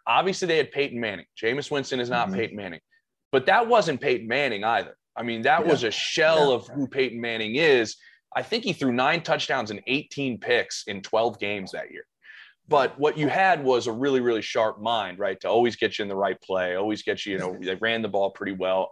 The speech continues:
Speaker 1: but that defense was stellar, right? One of the be-, maybe one of the best we've seen.
Speaker 2: Mm-hmm.
Speaker 1: That, that was the question with that team, 'cause I covered them a lot that year, to where is this sustainable to win games? Because sometimes you're gonna have to go throw it.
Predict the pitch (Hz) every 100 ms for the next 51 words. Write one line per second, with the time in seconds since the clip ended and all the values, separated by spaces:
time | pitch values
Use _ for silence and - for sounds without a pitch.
0 | - 110 117 - 131 123 101 95 92 -
1 | 90 69 - 90 90 101 98 92 - 110
2 | 98 95 87 90 90 87 - - 85 -
3 | - - - _ _ - 175 123 143 123
4 | - 143 151 180 185 - 165 165 151 -
5 | 135 113 139 143 - 104 90 104 98 120
6 | 113 104 107 101 95 - 104 113 113 -
7 | 90 90 92 87 - _ - 123 113 110
8 | 104 113 110 165 165 - - 147 143 127
9 | 120 123 110 123 113 120 117 80 - 113
10 | 117 107 139 160 156 147 127 127 131 127
11 | 123 123 - 110 110 - 101 78